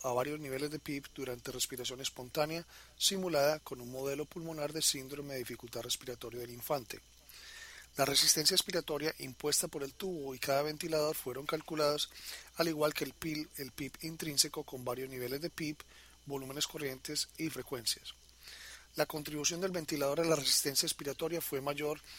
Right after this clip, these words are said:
que la explicada por el tubo endotraqueal en casi todos los ventiladores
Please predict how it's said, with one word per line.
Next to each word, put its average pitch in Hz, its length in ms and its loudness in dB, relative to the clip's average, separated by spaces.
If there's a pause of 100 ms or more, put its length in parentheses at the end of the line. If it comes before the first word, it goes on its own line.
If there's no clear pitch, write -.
(260)
que 143 120 2
la 139 80 6
explicada 139 580 4
por 143 140 -6
el 127 100 -12
tubo 135 180 -4
endotraqueal 143 640 2
en 131 140 -6
casi 143 340 2
todos 156 240 0
los 151 100 -4
ventiladores 151 680 2